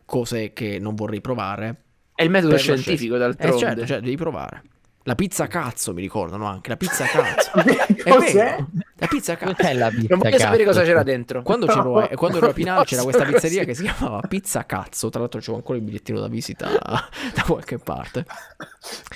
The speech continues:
Speaker 3: Ehm.
Speaker 1: E lì era praticamente una pizza che non era male, però era tipo, questa era la pasta e poi il condimento era questo, cioè proprio una, una massa,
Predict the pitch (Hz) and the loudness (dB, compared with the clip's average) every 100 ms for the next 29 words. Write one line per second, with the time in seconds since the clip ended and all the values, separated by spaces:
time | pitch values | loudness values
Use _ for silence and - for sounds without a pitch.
0 | - 135 139 151 214 156 143 143 160 131 | -4 -4 0 -2 0 0 -2 -4 -4 -4
1 | 127 135 143 226 - 123 143 185 131 104 | -4 -4 -4 -4 -4 -2 -2 -2 -4 -4
2 | 95 90 120 131 185 127 117 131 131 117 | -4 -4 -4 -2 -2 -2 -2 -6 -6 -8
3 | - 180 170 - 110 104 101 92 98 - | -4 -6 -4 -8 -8 -8 -8 -8 -10 -10
4 | - 135 - _ _ _ _ _ 160 156 | -12 -12 -14 _ _ _ _ _ -6 -4
5 | 123 139 151 156 110 117 98 - 82 - | -4 -6 -6 -6 -8 -8 -10 -10 -12 -14
6 | - 107 - _ _ 110 101 107 104 104 | -14 -14 -14 _ _ -12 -10 -10 -10 -8
7 | 101 110 117 143 - - 123 | -6 -6 -4 -6 -8 -8 -8